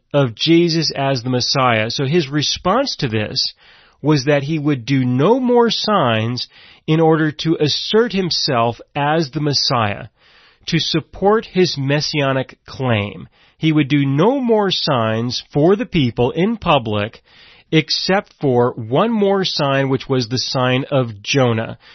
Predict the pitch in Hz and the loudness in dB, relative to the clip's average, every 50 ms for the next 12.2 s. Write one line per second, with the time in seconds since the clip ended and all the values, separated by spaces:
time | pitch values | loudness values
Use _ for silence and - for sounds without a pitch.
0 | - - _ - 117 120 139 131 - 135 131 117 104 104 - 147 151 160 165 170 | -20 -20 _ -10 -4 -2 -2 -2 0 0 -2 -2 -2 -2 -2 0 2 2 2 2
1 | 175 170 165 - 139 143 131 120 120 135 143 131 120 117 113 98 120 135 139 143 | 2 0 0 0 0 0 0 0 0 -2 -2 -2 -2 -2 -2 -2 0 0 2 2
2 | 147 147 - - 131 120 - 135 139 135 135 123 131 131 131 120 123 123 110 - | 0 0 -2 -4 -4 -4 -4 -4 -4 -2 0 0 0 0 0 0 -2 -4 -6 -6
3 | - 127 127 120 120 135 160 185 202 - - - 113 - 139 135 135 113 127 123 | -4 -4 -2 -2 0 0 0 0 0 -2 -4 -8 -8 -6 -4 -4 -4 -4 -6 -8
4 | 107 117 123 117 101 123 127 135 139 131 120 113 113 104 101 - 143 151 156 170 | -6 -4 -6 -6 -4 -6 -6 -4 -4 -4 -2 -2 -4 -6 -6 -2 0 2 2 4
5 | 170 170 170 165 - - - - - _ _ _ - 156 147 - - - 156 156 | 4 4 2 0 -2 -8 -20 -20 -20 _ _ _ -2 -2 -2 -2 -2 -2 0 2
6 | 156 151 139 143 139 143 139 131 156 - 139 135 127 - - 143 143 139 131 127 | 2 2 2 2 2 2 0 -2 -2 -4 -4 -4 -4 -6 -4 -4 -2 -2 0 0
7 | 123 120 123 120 - 135 127 127 139 - 143 135 117 117 131 120 113 131 147 - | 0 0 -2 -2 -4 -4 -4 -2 -2 -2 -2 -4 -2 -2 -2 -2 0 -2 -2 0
8 | 165 180 220 240 247 247 233 196 170 175 165 165 165 143 151 160 151 147 147 131 | 0 0 0 0 0 -2 -2 -2 0 0 0 0 0 -2 -2 -2 -2 -2 -4 -4
9 | 113 - 139 135 123 - - - 185 175 190 170 147 - 120 113 107 104 104 101 | -2 -2 -2 -2 -2 -4 -4 -2 -2 0 0 -2 -2 -2 -2 -2 -2 -2 -4 -6
10 | - - - - - - - - 151 147 151 151 147 147 147 143 - - 156 156 | -8 -14 -20 -20 -20 -20 -8 -4 -2 0 2 2 2 2 0 -2 -2 -4 -4 -4
11 | - - 139 - - - - 190 202 220 156 170 190 185 165 - - - 147 131 | -2 -2 -2 -4 -4 -2 0 0 0 0 -2 -4 -6 -4 -4 -4 -2 -2 0 0
12 | 127 135 127 | 0 0 -2